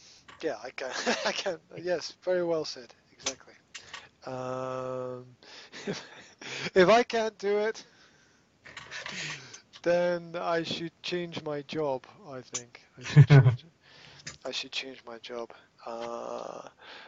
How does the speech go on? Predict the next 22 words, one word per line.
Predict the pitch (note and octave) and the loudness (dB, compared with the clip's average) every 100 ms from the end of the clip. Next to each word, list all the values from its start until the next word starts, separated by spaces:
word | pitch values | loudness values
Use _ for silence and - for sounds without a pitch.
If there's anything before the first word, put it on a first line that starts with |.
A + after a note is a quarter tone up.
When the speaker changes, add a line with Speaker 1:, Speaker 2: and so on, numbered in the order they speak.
| - | -8
Speaker 1:
but, | - B2+ - | -4 -2 0
uh, | C3+ C3 B2+ B2+ - - _ _ _ _ - - - - - - | 2 2 0 -2 -6 -20 _ _ _ _ -8 -8 -16 -18 -16 -2
yeah, | D4+ E4 G3 | 4 4 4
and | G3+ G3+ | 0 -4
you | G3 C4 | 2 2
also | B3 B3+ | 2 -2
need | A3+ G#3 | -8 -10
to | G3+ | -8
give | G#3 - | -6 -6
them | E3+ | -8
space | - - A3 C#3+ - - | -8 -2 -2 -2 -8 -16
to | - | -18
develop | - C#3 D3 C#3 - | -18 -8 -8 -8 -10
their | C#3 C#3 | -10 -8
own | C#3+ C3+ | -10 -12
ideas | C3 B2+ B2+ A#2+ - - - | -14 -16 -18 -16 -16 -16 -16
at | B2+ - | -18 -14
the | |
same | - C3+ B2+ | -14 -14 -16
time | - B2 A#2+ B2 - _ _ _ - - - | -20 -18 -18 -20 -20 _ _ _ -20 -20 -18
as | B2 A#2+ | -16 -10
well. | B2 A#2 A2+ A2+ | -8 -8 -10 -14